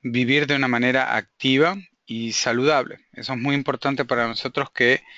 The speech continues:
eh, justamente nuestro sistema de boarding, de internado, cuenta con un montón de actividades, alrededor de ciento setenta horas semanales,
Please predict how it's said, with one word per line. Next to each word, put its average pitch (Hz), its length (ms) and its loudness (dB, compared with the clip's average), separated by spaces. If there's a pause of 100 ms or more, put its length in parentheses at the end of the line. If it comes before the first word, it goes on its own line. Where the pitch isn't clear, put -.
(400)
eh, 110 200 2
justamente 143 640 0
nuestro 113 420 -6
sistema 135 640 0
de 117 200 2
boarding, 123 640 0
de 104 100 -8
internado, 120 720 -2 (400)
cuenta 123 340 -2
con 120 200 0
un 139 80 0
montón 135 380 0
de 135 80 0
actividades, 120 840 -2
alrededor 113 380 -2
de 113 120 -2
ciento 143 500 0
setenta 120 540 -2
horas 120 380 -4
semanales, 135 1000 0